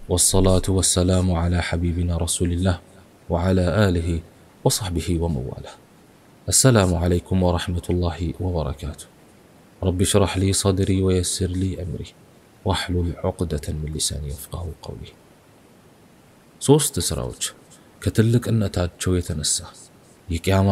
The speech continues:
ቀን ሚዛን ላይ አይገቡም። አንደኛ፣ ለሰዎች ይቅርታን ማድረግ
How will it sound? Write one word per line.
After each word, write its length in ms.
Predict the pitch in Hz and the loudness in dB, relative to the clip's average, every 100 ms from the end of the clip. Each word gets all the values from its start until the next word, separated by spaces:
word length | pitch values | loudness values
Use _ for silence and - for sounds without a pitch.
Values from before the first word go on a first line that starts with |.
| 95 | 2
ቀን 200 | 95 95 90 - - - | 0 -2 -4 -12 -12 0
ሚዛን 420 | 95 95 92 85 | 2 4 4 4
ላይ 180 | 80 78 78 | 2 -2 -6
አይገቡም። 460 | - 82 73 65 - - - - - - - - - | -6 -2 -2 -4 -12 -20 -20 -20 -20 -20 -20 -20 -6
አንደኛ፣ 380 | 90 92 95 98 95 92 - - - 101 | 2 4 6 6 4 2 -8 -20 -4 2
ለሰዎች 420 | 98 123 123 123 - | 4 6 6 4 0
ይቅርታን 600 | 104 - 92 87 85 82 | 0 0 -2 -4 -4 -2
ማድረግ 380 | 78 69 71 64 | -2 -4 -8 -12